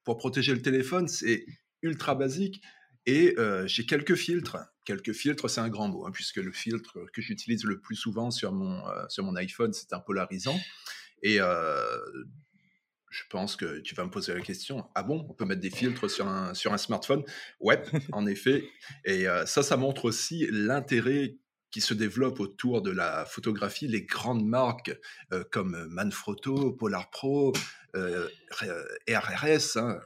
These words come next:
Really Right Stuff, toutes ces marques-là ont des produits dédiés au smartphone, hein, que ce soit trépied, les pinces, les filtres, les coques spécialisées. Et, euh, il y a un intérêt réel qui se développe, hein. Il y a m-, même la marque Profoto, euh,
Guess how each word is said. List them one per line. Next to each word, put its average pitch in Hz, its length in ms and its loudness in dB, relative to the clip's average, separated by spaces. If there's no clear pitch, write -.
Really 107 340 2
Right 87 320 0
Stuff, - 480 4
toutes 165 160 -2
ces - 140 2
marques-là 117 460 -2
ont 180 160 6
des 127 140 4
produits 123 440 -2
dédiés 107 320 2
au 139 40 0
smartphone, 123 520 -4
hein, 120 80 0
que 110 120 -6
ce 101 100 -6
soit 101 220 -4
trépied, 135 640 -2
les 101 140 0
pinces, 135 440 -4
les 92 120 -6
filtres, 165 500 -2
les 95 120 -8
coques 175 340 2
spécialisées. 117 720 0
Et, 107 160 2
euh, 85 240 2
il 64 60 -10
y 107 60 0
a 123 40 4
un 131 100 2
intérêt 113 400 0
réel 113 360 4
qui 127 120 -8
se 92 60 -10
développe, 104 360 -2
hein. 113 60 0
Il 107 80 -2
y - 20 -2
a 92 40 0
m-, 95 220 0
même 117 200 0
la 101 80 0
marque 101 300 -4
Profoto, 127 640 0
euh, - 120 -2